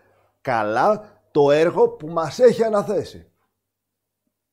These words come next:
Όσο ο άνθρωπος νιώθει δυστυχισμένος, νιώθει δυστυχισμένος κατά τους τρο-, μο-, κατά, κατά τους στοικούς μόνο για ένα πράγμα.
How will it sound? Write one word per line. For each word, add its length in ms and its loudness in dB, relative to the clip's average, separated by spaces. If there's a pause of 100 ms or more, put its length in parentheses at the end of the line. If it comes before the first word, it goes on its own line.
(2500)
Όσο 580 4
ο 60 6
άνθρωπος 680 -2
νιώθει 440 -2
δυστυχισμένος, 1040 -12 (400)
νιώθει 400 -4
δυστυχισμένος 840 -8
κατά 120 -12
τους 100 -12
τρο-, 220 -16
μο-, 260 -8
κατά, 240 -6
κατά 140 -10
τους 100 -16
στοικούς 440 -6
μόνο 360 -2
για 180 -2
ένα 240 -6
πράγμα. 500 -8